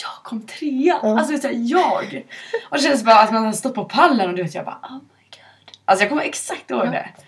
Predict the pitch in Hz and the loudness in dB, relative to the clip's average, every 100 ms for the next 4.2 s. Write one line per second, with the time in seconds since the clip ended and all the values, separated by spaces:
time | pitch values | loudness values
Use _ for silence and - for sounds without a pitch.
0 | _ _ _ _ 247 - - 285 262 254 | _ _ _ _ 2 2 4 4 6 4
1 | 220 220 220 - 226 202 190 196 - 240 | 2 2 0 -4 -2 -2 -2 -4 -4 -4
2 | 226 226 226 233 214 247 233 226 277 262 | -2 -2 0 0 2 2 2 2 2 2
3 | 202 202 226 185 175 175 185 247 240 - | 0 0 0 0 -4 -8 -6 -6 -6 -10
4 | - - | -8 -10